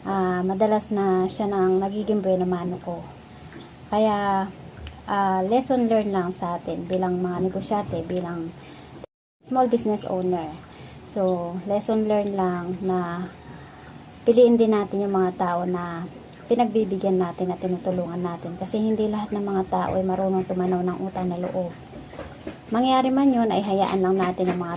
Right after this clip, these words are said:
taong ganyan. Huwag tayo magpapa-stress sa mga taong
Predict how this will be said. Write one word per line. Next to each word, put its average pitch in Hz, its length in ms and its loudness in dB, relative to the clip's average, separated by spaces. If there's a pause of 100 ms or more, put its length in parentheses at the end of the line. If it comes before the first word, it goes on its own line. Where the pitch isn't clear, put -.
taong 165 320 -2
ganyan. 185 560 0 (800)
Huwag 233 320 4
tayo 226 320 4
magpapa-stress 196 800 -2
sa - 0 -
mga 190 320 2
taong 180 560 -2